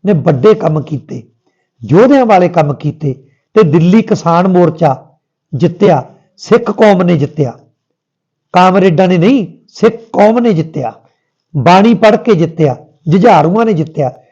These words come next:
ਤਾਂ ਕਰਕੇ ਕੁਝ ਬੰਦੇ ਨਹੀਂ ਚਾਹੁੰਦੇ ਸੀ ਕਿ ਸਿੱਖਾਂ ਦੀ ਇੰਨੀ ਚੜ੍ਹਤ ਹੋਵੇ। ਉਹਨਾਂ ਨੇ ਜਾਣ ਬੁੱਝ ਕੇ ਇਹ ਬੰਦੇ ਤੋਂ ਸਹੀ ਇਹਦੀ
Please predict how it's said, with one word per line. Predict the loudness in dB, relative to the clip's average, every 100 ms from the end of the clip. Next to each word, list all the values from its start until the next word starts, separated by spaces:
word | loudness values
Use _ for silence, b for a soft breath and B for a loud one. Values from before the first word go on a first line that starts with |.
| b 0
ਤਾਂ | 2 2
ਕਰਕੇ | 0 -2 0 -2 -2 -4 _ _ _ _
ਕੁਝ | -2 0
ਬੰਦੇ | 0 0 0 0
ਨਹੀਂ | 0 -2 0 0
ਚਾਹੁੰਦੇ | 0 0 0
ਸੀ | 0 -2 -2
ਕਿ | -6 _ _ -2
ਸਿੱਖਾਂ | 0 -4 -2 -2
ਦੀ | 0 0
ਇੰਨੀ | 0 0 -2
ਚੜ੍ਹਤ | 0 0 0
ਹੋਵੇ। | 0 0 -4 _ _ _
ਉਹਨਾਂ | -2 0
ਨੇ | 2
ਜਾਣ | 2 2 2 0
ਬੁੱਝ | 0 0
ਕੇ | 0 0 0 -2 _ _ 2
ਇਹ | 4
ਬੰਦੇ | 4 2 0
ਤੋਂ | 0 -4 -6 -14 _ _ _ _ _ _
ਸਹੀ | -6 0 4 4 4
ਇਹਦੀ | 4 2 0